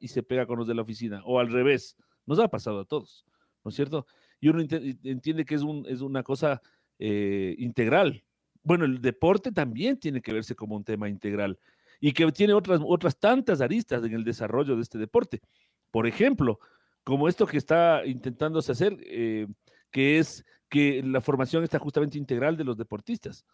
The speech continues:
¿no es cierto? Para que entonces los procesos tengan más herramientas, porque mientras más herramientas van a tener, mejores, mejor, mejor destino va a tener esa, ese camino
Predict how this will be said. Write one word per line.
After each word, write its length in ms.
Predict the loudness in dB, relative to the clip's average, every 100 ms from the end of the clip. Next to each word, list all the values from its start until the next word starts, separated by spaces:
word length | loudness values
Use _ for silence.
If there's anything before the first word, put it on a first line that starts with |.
| _ _ _
¿no 80 | -12
es 60 | -4
cierto? 340 | -4 -2 -6 _ _ _
Para 200 | 2 2
que 200 | 2 2
entonces 360 | 2 2 2 2
los 120 | 2
procesos 400 | 0 -2 0 -2
tengan 340 | 0 -2 -2 -6 -12 _
más 320 | 0 2 4
herramientas, 600 | 2 2 0 -2 -2 -2
porque 220 | -2 -2
mientras 280 | -4 -2 -2
más 200 | -2 0
herramientas 440 | 0 0 -2 -4 -4
van 100 | -4
a 60 |
tener, 200 | -4 -6
mejores, 520 | -6 -4 -2 -2 -4 _ _ _ _
mejor, 420 | -6 0 2 0 -2
mejor 320 | -2 0 0
destino 400 | 0 -2 -2 0
va 100 | 0
a 60 |
tener 280 | -2 -4 -2
esa, 360 | -2 -2 -4 -4 -10 _ _ _ _
ese 260 | -4 0 0
camino 540 | 0 0 0 2 -2